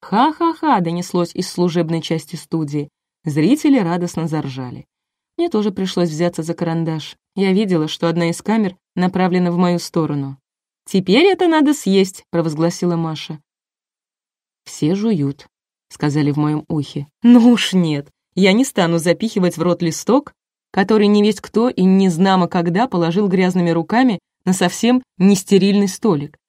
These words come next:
В мои планы не входит подцепить дизентерию или желтуху». Я быстро скомкала бумажку и сделала вид, что сую шарик в рот,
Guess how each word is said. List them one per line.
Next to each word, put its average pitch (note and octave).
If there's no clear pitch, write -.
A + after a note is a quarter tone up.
В D3
мои F#3
планы C4
не B3
входит A#3
подцепить F#3
дизентерию F3+
или D#3+
желтуху». E3+
Я G3
быстро C4+
скомкала E3+
бумажку F3
и F3+
сделала D#3
вид, G#3
что -
сую G#3
шарик G#3+
в C#3
рот, C3+